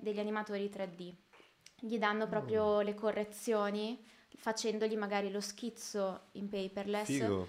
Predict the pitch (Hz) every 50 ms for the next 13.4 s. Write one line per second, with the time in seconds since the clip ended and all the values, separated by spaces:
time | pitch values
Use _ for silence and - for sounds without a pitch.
0 | - - - - 220 220 226 220 240 240 - 220 220 226 233 226 226 214 196 202
1 | 208 214 208 208 214 208 202 202 208 208 208 226 220 214 202 - - 226 220 214
2 | 233 233 247 233 - - - - 226 214 214 208 208 214 214 214 - 233 240 240
3 | 233 220 208 202 196 185 - - - - 208 202 202 202 196 190 190 - - -
4 | - - - - - - 208 214 208 220 214 208 220 220 214 208 214 - 233 233
5 | 233 240 233 226 196 196 185 175 180 180 - 202 190 196 208 196 196 208 240 254
6 | - - _ - - - - 185 - - - - - - - - - - _ _
7 | _ _ - - - 254 214 233 220 - - 277 320 311 233 226 262 294 294 269
8 | 233 233 226 220 - - 254 - - - - 226 214 214 208 208 208 202 202 202
9 | 196 190 190 190 185 185 196 196 - - - - 214 220 214 208 202 208 202 196
10 | 196 - 208 202 202 202 196 196 208 202 202 - - - - - - - - -
11 | 214 214 208 208 208 208 202 - - 202 202 - - 190 170 170 180 185 - 196
12 | 190 190 196 185 185 196 - - 190 185 180 190 202 208 202 190 185 180 180 175
13 | 175 175 - - - - - 185